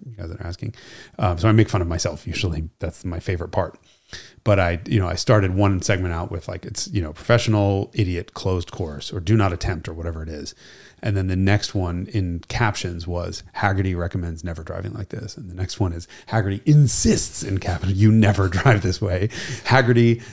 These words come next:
has, insists Jason never do this again. Hagerty has fired Jason. Jason has lost his license permanently. I mean, it was just, I had to make it a buildup, but I mean it. Like, you can't do that stuff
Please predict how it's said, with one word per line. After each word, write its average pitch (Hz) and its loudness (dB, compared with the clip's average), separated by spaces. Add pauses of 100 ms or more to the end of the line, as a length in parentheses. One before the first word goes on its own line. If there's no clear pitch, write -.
has, 95 0
insists 127 4
Jason 139 6
never 101 6
do 90 2
this 90 0
again. 98 4
Hagerty 117 4
has 101 0
fired 233 4
Jason. 104 6
Jason 123 4
has 110 4
lost - 0
his 113 6
license 110 4
permanently. 113 6
I 101 -2
mean, 98 2
it 98 -2
was 101 2
just, - 0 (240)
I - 0
had 120 8
to 117 6
make 101 4
it 92 0
a 85 -2
buildup, 101 2
but 78 -8
I 76 -8
mean 82 -2
it. 69 -10
Like, 90 -6
you 104 -8
can't 107 2
do 107 2
that 87 -4
stuff - -8